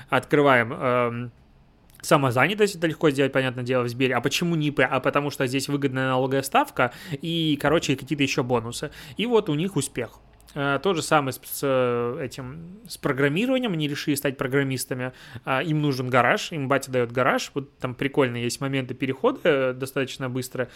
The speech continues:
Ну а дальше, опять же, я ловлю вот этот кринж, фейспалм и все эти классные словечки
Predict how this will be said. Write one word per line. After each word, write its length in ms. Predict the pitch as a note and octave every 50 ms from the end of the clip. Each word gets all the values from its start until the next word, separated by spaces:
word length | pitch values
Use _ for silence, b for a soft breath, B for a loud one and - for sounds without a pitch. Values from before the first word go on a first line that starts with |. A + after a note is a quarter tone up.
| B B B B B
Ну 100 | - D#3+
а 60 | F3+ F3+
дальше, 360 | G3 A#3 A#3+ G#3 - - D3
опять 320 | C#3+ - F3+ D#3 C3+ A#2+
же, 160 | A#2+ A#2 A#2 - B B B B B
я 280 | C#3+ D3+ E3 F3+ - - -
ловлю 500 | C#3+ C#3+ D#3 D#3 C#3 D3 F#3 A3 A3+ F3+
вот 200 | C#3 B2+ C#3 C#3
этот 260 | D#3 C#3 B2+ B2 - -
кринж, 480 | - - C3+ E3 G#3 C4 A#3 - - - - - -
фейспалм 800 | - - E3+ E3+ - - - - D3 D#3+ F3+ G#3 A3 G#3+ A3 - -
и 80 | C#3
все 240 | B2+ - - D#3+ D3+
эти 160 | C#3+ - D3
классные 480 | - - D3+ C#3+ C#3 C3 - - C3+ A#2+
словечки 600 | - - C3+ C3 D3 F#3+ G#3 - - - C3